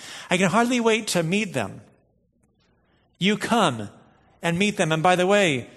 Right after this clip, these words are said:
if you can have them over for dinner, do it. Have them over for lunch. Take them out for coffee. Get to know them, okay?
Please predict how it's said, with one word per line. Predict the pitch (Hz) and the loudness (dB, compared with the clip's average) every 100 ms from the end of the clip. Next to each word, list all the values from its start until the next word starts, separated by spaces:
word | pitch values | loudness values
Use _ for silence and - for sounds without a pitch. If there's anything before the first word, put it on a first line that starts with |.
| - | -8
if | 151 | -4
you | 156 | -2
can | 165 | 0
have | 180 190 | 0 2
them | 196 | 2
over | 208 | 0
for | 180 180 | 0 0
dinner, | 196 208 143 110 - - - | 0 0 0 -4 -10 -20 -8
do | 120 180 | 2 4
it. | 147 110 - - - _ _ _ | 4 0 -6 -20 -20 _ _ _
Have | 175 185 | -2 2
them | |
over | 208 208 | 4 2
for | 160 180 | 2 4
lunch. | 196 170 135 | 4 4 0
Take | - 185 | -2 0
them | |
out | 208 214 | 0 0
for | 202 | -2
coffee. | 190 190 170 | 0 0 0
Get | 127 160 | -2 -2
to | 185 | 0
know | 196 214 | 2 2
them, | 175 120 | 2 0
okay? | 120 127 165 185 196 | -2 0 0 0 -4